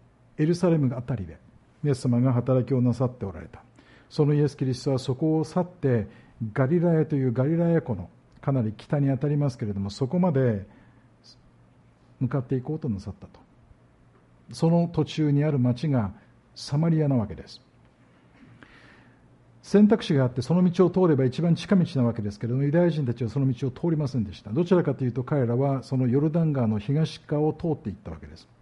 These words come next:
なぜか。ユダヤ人たちにとっては、サマリアの人々、この土地も汚れたものであると彼らは考えたからでした。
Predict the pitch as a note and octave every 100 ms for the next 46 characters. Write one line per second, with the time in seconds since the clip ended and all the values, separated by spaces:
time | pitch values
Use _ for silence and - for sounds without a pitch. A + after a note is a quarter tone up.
0 | _ _ _ D3+ B2 - - _ - _
1 | _ _ _ _ _ _ D3+ C#3+ D3 B2+
2 | B2+ B2 A#2+ A2+ C3 - A2+ B2 G#2+ G#2
3 | - - B2+ B2 A#2+ A#2+ A#2 - A#2 G2
4 | - - _ _ _ _ _ - C#3 C#3
5 | C#3 - D3+ D#3 C#3 G#2+ - _ _ D3
6 | C#3+ F3 E3+ E3+ D#3 D#3+ C#3+ C3 - D#3+
7 | D3 - E2 - _ _ - A2+ G2 A2+
8 | G#2+ - D3+ C#3 G#2 - D2+ - -